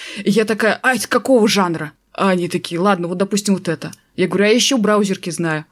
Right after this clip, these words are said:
А ещё вот это, вот это". Ну, короче, а, <laughs> всесторонняя развитость — это всегда плюс. Как готовиться? М, да, ну, я не знаю, как готовиться. Обычно на собеседованиях спрашивают, м, про опыт прошлый, спрашивают вообще,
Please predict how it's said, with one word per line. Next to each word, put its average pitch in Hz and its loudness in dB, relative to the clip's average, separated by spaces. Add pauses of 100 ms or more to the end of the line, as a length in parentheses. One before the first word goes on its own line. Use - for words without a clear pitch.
(280)
А 185 0
ещё 233 4
вот 226 2
это, 277 4
вот 269 2
это". 294 4 (200)
Ну, 262 2
короче, 285 0 (540)
а, 196 0 (320)
<laughs> - -6
всесторонняя 240 2
развитость — 240 0
это 220 4
всегда 202 0
плюс. 196 -4 (380)
Как 247 0
готовиться? 220 0
М, 196 0 (160)
да, 233 2
ну, 233 4
я 254 4
не 262 8
знаю, 240 4
как 160 -10
готовиться. 160 -4
Обычно 240 0
на 233 2
собеседованиях 226 0
спрашивают, 202 -2
м, 156 -4
про 165 0
опыт 359 0
прошлый, 202 0
спрашивают 202 -4
вообще, 175 -2